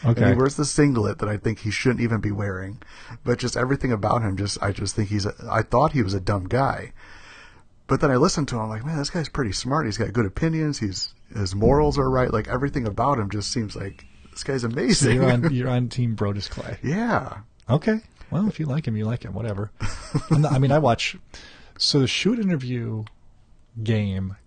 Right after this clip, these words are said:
Speaker 2: is, I think, dying up a little bit with wrestlers creating their own podcasts.
Speaker 1: Well, I think traditionally shoot, like, people were expecting people to talk trash, but shoot is just like, you and me were just talking.
Speaker 2: The, like, the, what actually happened, like, the
Speaker 1: Yeah.
Speaker 2: truth,
Speaker 1: Right.
Speaker 2: call it.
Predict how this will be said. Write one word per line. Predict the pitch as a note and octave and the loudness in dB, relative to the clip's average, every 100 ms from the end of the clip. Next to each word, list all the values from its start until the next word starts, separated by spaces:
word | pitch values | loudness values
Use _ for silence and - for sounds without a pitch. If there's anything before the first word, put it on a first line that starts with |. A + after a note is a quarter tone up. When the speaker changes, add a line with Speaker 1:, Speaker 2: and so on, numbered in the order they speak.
| - | -8
Speaker 2:
is, | G#2+ | -2
I | A2 | -2
think, | - C#3+ D#3 A2 | 0 -4 -4 -8
dying | G#2+ F#2+ G#2+ | -4 -2 -2
up | G2 F#2+ | -4 -4
a | |
little | A#2 B2+ | -2 -2
bit | B2+ C#3+ | -2 -2
with | A#2+ - - - | -2 -6 -10 -6
wrestlers | A2+ G#2 A#2+ G#2 | -4 -2 -4 -6
creating | - G#2 | -4 -2
their | G2+ | -2
own | G2+ G#2 | -2 -4
podcasts. | G2 G2 A#2 C#3+ E3 - - | -6 -6 -6 -6 -6 -12 0
Speaker 1:
Well, | C3 | 0
I | |
think | B2+ E3+ D#3+ _ | 0 -6 -8 _
traditionally | - C#3 C#3+ D3+ C3+ A2 | -2 0 0 -2 -2 -2
shoot, | - - D3+ C3 - | -4 -4 -2 -2 -2
like, | - G2+ - - | -6 -6 -8 -8
people | C3 A#2+ | -6 -4
were | G#2+ | -4
expecting | G#2 - G#2+ - G2+ | -4 -4 -4 -4 -4
people | A2 - | -6 -6
to | - | -8
talk | - G2 | 0 0
trash, | - - F2+ - - | 2 0 0 -2 -8
but | - | -6
shoot | - D#3 F#3 | -2 -2 -2
is | F#2+ | -4
just | - G2 - | -4 -6 -4
like, | F2 - - - - | -6 -10 -20 -20 -6
you | A#2+ D3+ | 4 4
and | |
me | B2+ | 4
were | A#2+ A2 | 2 0
just | G2+ - | -4 2
talking. | A#2 A2+ A2 - - | 4 4 0 -12 -2
Speaker 2:
The, | A#2+ G#2 A2 | 0 0 0
like, | A#2 - | -2 0
the, | A#2 | -2
what | A2+ | 0
actually | A2+ G#2+ A2+ G#2 | 0 0 -2 -2
happened, | G2 G2 A2 - | -2 -4 -4 0
like, | |
the | D#3 | 2
Speaker 1:
Yeah. | |
Speaker 2:
truth, | D#3 A2+ F2 - - - | 4 2 0 -14 -20 -16
Speaker 1:
Right. | - G2 | -4 -4
Speaker 2:
call | - G2+ - | -2 -4 -4
it. | - | -10